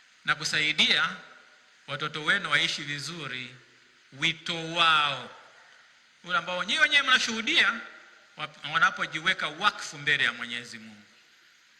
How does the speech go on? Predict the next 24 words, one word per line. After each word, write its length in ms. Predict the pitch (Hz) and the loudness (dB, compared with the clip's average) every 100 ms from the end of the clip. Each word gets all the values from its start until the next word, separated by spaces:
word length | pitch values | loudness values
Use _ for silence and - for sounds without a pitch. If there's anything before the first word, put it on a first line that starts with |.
| _ - | _ -8
Tuendelee 280 | 160 180 180 | -2 -2 -2
kuwaombea 400 | 160 156 160 143 | -4 -2 0 0
sisi 240 | 147 143 | -2 -6
sote 460 | - 185 190 202 - - - - _ _ - | 0 0 0 -6 -8 -16 -20 -20 _ _ -6
na 340 | 131 139 139 | 2 4 4
kila 300 | 139 165 147 | 0 0 0
mara 320 | 143 165 139 135 | 4 4 4 0
kuwapa 320 | 147 147 110 | -4 -4 -6
moyo 500 | 120 170 226 240 233 - - - _ _ _ _ | -4 2 4 2 -4 -12 -20 -20 _ _ _ _
kwamba 200 | 165 165 | -10 0
maisha 220 | 170 185 190 | 2 4 4
haya 160 | 170 | 4
ni 80 | 151 | 2
mazuri 420 | 147 143 151 139 | 0 0 -4 -6
sana 600 | - 147 139 143 135 117 - - _ | -4 0 0 0 -6 -10 -16 -20 _
na 160 | 120 120 | -4 -2
yanafurahisha, 840 | 120 123 - 123 117 135 - - - _ _ _ _ _ _ _ _ _ _ _ - | -2 -4 -6 -10 -10 -10 -12 -12 -16 _ _ _ _ _ _ _ _ _ _ _ -6
na 120 | 131 | -6
Mungu 460 | 160 170 147 135 | -4 -6 -8 -12
yuko 220 | 131 139 135 | -12 -12 -14
pamoja 400 | 127 131 127 123 | -12 -8 -4 0
nasi 360 | 131 139 - | 0 -2 -8
kila 200 | - 120 | -8 -6
wakati. 420 | 113 113 110 - | -6 -8 -12 -12